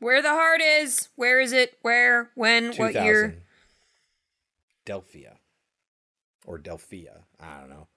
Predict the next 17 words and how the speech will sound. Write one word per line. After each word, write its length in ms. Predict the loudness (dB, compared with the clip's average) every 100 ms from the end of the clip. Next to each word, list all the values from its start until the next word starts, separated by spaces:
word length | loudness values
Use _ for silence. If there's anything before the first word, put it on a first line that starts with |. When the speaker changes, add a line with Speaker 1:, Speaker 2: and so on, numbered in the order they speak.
| _ _
Speaker 2:
I've 120 | 0 2
never 120 | 2
seen 220 | 0 0
Where 120 | 0
the 80 | -2
Heart 220 | -2 0
Is. 360 | 0 -2 -6 -12 _ _ _ -20 _ _ _ _ _
It's 120 | _ 0
probably 440 | 4 4 4 0
in 80 | 0
the 80 | -4
country 420 | -2 -2 -2 -6
somewhere. 560 | -6 -6 -6 -8 -10 -16 _ _ _ _ _
Am 120 | -6 0
I 40 |
right? 360 | 4 4 2 -4 _ _ _ _ -20 -20 -20 -20 _ _ -20
<laughs> 240 | -10 -10